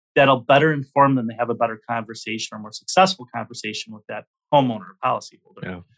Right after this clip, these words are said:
Speaker 1: So simply connecting the dots of technology to allow these things to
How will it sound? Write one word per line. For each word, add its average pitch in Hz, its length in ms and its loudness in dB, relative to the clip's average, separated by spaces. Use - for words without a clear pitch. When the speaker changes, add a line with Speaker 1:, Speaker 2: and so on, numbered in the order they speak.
Speaker 1:
So 147 300 2
simply 190 640 2
connecting 175 680 2
the 160 80 -6
dots 147 480 4
of 127 160 -8
technology 160 880 0
to 135 100 -4
allow 135 460 4
these 143 280 -4
things 123 280 -6
to - 40 -20